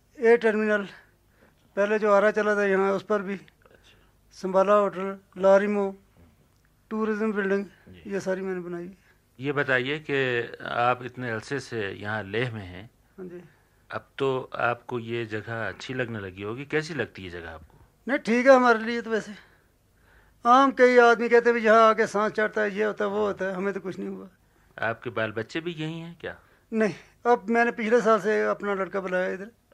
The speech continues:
Speaker 1: نہیں تو پہلے نہیں۔
Speaker 2: وہ سب گرداسپور میں ہیں؟
Speaker 1: ہاں جی، گرداسپور۔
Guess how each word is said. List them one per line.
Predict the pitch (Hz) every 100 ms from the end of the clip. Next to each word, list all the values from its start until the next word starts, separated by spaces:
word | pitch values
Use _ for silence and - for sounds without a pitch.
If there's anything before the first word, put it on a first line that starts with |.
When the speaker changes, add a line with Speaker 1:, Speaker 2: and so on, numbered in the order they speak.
| _ _
Speaker 1:
نہیں | 202
تو | 185
پہلے | 190 185
نہیں۔ | 170 185 _ _ _ _ _ _ _ _
Speaker 2:
وہ | 113 120
سب | - - 147 117
گرداسپور | 117 117 123 - 143
میں | 131 110
ہیں؟ | 90 - -
Speaker 1:
ہاں | 175 180
جی، | 175 175 - _ _ -
گرداسپور۔ | 185 175 175 -